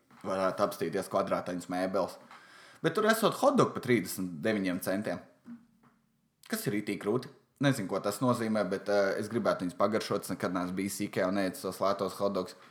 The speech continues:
bet par to daudz cilvēku stāsta. Varbūt aizies, var aizbraukt pusdienās. Vai ne? Ko lai zina? Un tagad pieķersimies klāt politikai.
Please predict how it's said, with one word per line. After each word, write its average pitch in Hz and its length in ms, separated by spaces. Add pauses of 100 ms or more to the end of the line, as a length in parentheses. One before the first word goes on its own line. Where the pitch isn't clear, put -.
(180)
bet 117 140
par 117 100
to 90 120
daudz 92 320
cilvēku 101 300
stāsta. 95 260 (800)
Varbūt 107 320
aizies, 107 260
var 127 120
aizbraukt 127 300
pusdienās. 123 460 (880)
Vai 95 80
ne? 92 260
Ko 104 120
lai 113 140
zina? 127 240 (2250)
Un 120 80
tagad 123 240
pieķersimies 104 500
klāt 98 240
politikai. 92 480